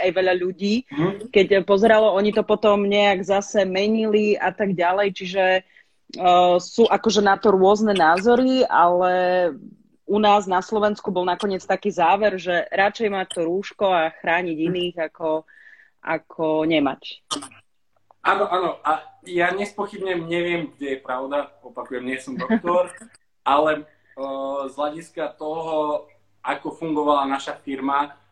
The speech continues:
Speaker 2: vyslovene tí ľudia sa báli, keď sme mali rúško. A tým pádom ja som prestal, akože, od mojich zamestnancov požadovať, aby nosili rúško.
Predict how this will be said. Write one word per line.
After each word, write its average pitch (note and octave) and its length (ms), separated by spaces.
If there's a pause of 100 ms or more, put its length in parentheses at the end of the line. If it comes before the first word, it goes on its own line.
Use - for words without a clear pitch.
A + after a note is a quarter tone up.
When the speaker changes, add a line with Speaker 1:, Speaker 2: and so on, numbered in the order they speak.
(320)
Speaker 2:
vyslovene C#3+ 720
tí C#3 160
ľudia C3 420
sa A#2+ 220
báli, A2 400
keď A2+ 160
sme A#2 120
mali A2 280
rúško. D#3+ 400 (600)
A A#2+ 180
tým C#3 240
pádom C3+ 540 (160)
ja C3 180
som C#3+ 240
prestal, E3+ 720
akože, C3 380
od C3 100
mojich B2+ 240
zamestnancov B2 920 (240)
požadovať, B2 580
aby A#2 180
nosili A#2+ 440
rúško. B2+ 400